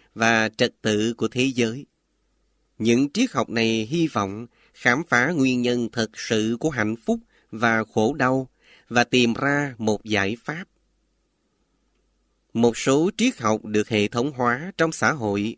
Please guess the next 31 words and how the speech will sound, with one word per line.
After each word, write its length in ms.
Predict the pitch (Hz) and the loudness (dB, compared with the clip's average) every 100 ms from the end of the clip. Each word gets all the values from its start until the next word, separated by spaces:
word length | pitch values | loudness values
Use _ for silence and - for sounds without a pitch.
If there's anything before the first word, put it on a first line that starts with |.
| - | -6
và 180 | 110 | -2
chính 240 | 104 156 226 | 0 0 0
trị. 380 | 107 98 101 117 _ _ _ _ _ _ | -2 -4 -8 -16 _ _ _ _ _ _
Những 300 | 107 107 127 | 0 0 0
tôn 260 | 139 131 110 | 2 2 2
giáo 460 | 113 113 127 202 - _ _ | 0 -2 -2 -12 -16 _ _
cố 180 | - 139 | 2 2
gắng 320 | 165 131 214 | 4 0 0
giải 180 | 131 110 117 | 0 -2 -2
quyết 200 | 143 - | -6 0
vấn 180 | 220 | 0
đề 300 | 156 110 107 107 | 2 2 0 -4
vĩnh 280 | 107 110 170 | 0 0 0
cửu 280 | - 113 165 | 0 0 0
này 320 | 110 107 101 - _ _ _ | -2 -4 -4 -10 _ _ _
bằng 200 | 120 120 | -2 -2
cách 180 | 147 - | -2 -4
giải 240 | 117 107 | 0 0
thích 180 | 123 117 - | 0 -6 -6
nguyên 340 | 127 139 135 123 | 0 2 2 2
nhân 320 | 131 127 113 | 0 0 -2
của 180 | 107 107 | -2 2
nó 380 | 117 120 170 208 _ _ _ | 2 0 -6 -18 _ _ _
theo 360 | 139 139 135 | 0 2 2
những 220 | 127 110 135 | 2 0 0
quan 300 | - 156 147 | 0 0 2
điểm 260 | 123 104 123 | 0 0 -2
khác 280 | - 185 214 | -4 -4 -4
nhau 340 | 120 131 127 | -4 -2 -2
của 180 | 113 107 107 | -2 -4 -2
chúng. 260 | 117 131 | -4 -4